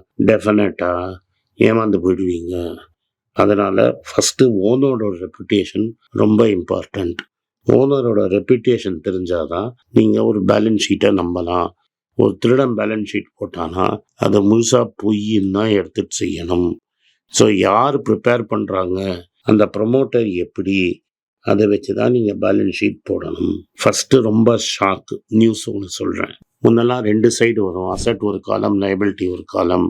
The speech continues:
இப்ப அசெட், லைபிலிட்டி ஒரே காலம்ல வரும். ஒரு போட்டோவை எடுத்து உங்களுக்கு போட சொல்றேன். இதுல ரொம்ப என்ன ஃபன்னி பார்ட் மட்டும் நான் ஃபர்ஸ்ட் சொல்லிடுறேன். லைபிலிட்டியில இ-, ஓனர்ஸ் ஃபண்ட்ஸ் அப்படின்னு இருக்கும். ஷேர்ஹோல்டர்ஸ் ஃபண்ட்ஸ் வந்து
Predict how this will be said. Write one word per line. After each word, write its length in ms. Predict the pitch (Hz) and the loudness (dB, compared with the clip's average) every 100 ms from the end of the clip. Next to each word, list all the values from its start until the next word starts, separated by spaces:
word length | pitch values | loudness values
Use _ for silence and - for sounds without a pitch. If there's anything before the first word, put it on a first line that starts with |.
| 87 - | -4 -4
இப்ப 180 | 113 104 | 0 2
அசெட், 340 | 95 123 113 | 2 -2 0
லைபிலிட்டி 540 | 107 95 92 90 98 104 90 | 0 0 -2 -4 0 0 2
ஒரே 220 | 92 104 107 | 0 0 -2
காலம்ல 520 | 95 87 87 90 87 | -6 -6 -6 -6 -6
வரும். 320 | 82 92 87 - _ | -4 -2 -2 -4 _
ஒரு 180 | 123 113 | 2 2
போட்டோவை 540 | 110 117 120 127 107 95 | 2 2 2 0 0 0
எடுத்து 400 | 87 87 - 92 92 95 _ _ | -2 -8 -6 -2 -2 -4 _ _
உங்களுக்கு 400 | 110 104 98 90 | 2 2 0 -2
போட 200 | 107 101 | -2 -2
சொல்றேன். 500 | 95 90 80 80 - - _ | -2 -8 -8 -10 -12 -18 _
இதுல 340 | 107 104 104 98 | 2 4 2 2
ரொம்ப 280 | 107 123 147 120 | 2 4 2 2
என்ன 300 | 101 113 110 | 0 0 -2
ஃபன்னி 320 | 107 104 110 107 - 90 | -2 0 0 0 -2 -4
பார்ட் 380 | - 104 101 - | -2 -2 -2 -4
மட்டும் 360 | 98 90 - 110 | -4 -4 -2 -2
நான் 120 | 107 | -2
ஃபர்ஸ்ட் 260 | 107 - - - | -6 -8 -8 -6
சொல்லிடுறேன். 440 | 101 87 - - _ - | -4 -6 -8 -18 _ 0
லைபிலிட்டியில 840 | 107 110 131 135 120 113 104 87 90 92 95 95 _ _ _ | 2 4 4 4 2 0 -2 0 -2 -2 -2 -8 _ _ _
இ-, 200 | - 135 127 | 4 4 4
ஓனர்ஸ் 460 | 123 131 135 131 - | 4 4 2 -2 -6
ஃபண்ட்ஸ் 460 | - 104 101 - - | -2 0 0 -2 -6
அப்படின்னு 440 | 107 95 95 101 101 | -4 -2 0 2 0
இருக்கும். 360 | 78 - 90 - - _ - | -4 -8 -8 -8 -20 _ 0
ஷேர்ஹோல்டர்ஸ் 800 | - 117 135 131 131 117 95 - | 4 4 2 0 2 0 0 0
ஃபண்ட்ஸ் 360 | 101 104 - - | 2 2 0 -6
வந்து 340 | 92 87 92 | -4 -2 0